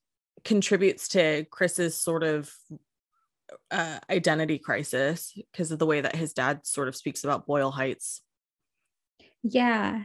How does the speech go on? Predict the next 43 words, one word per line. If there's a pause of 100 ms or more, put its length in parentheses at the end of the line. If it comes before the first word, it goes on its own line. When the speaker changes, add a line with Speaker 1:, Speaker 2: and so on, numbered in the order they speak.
(100)
Speaker 2:
yeah.
Speaker 1:
And
Speaker 2:
And
Speaker 1:
how
Speaker 2:
you
Speaker 1:
hard
he's
worked
so
he
doesn't
have
to
live
in
the
ghetto.
I
think
he
says
that
a
couple
times (440)
in
the
Speaker 2:
Yeah,
and
you're
Speaker 1:
show.
Speaker 2:
almost (100)
curious
to
know,
like, (1300)
why
doesn't
he
help (220)
Pops (100)
out? (680)
Speaker 1:
Right.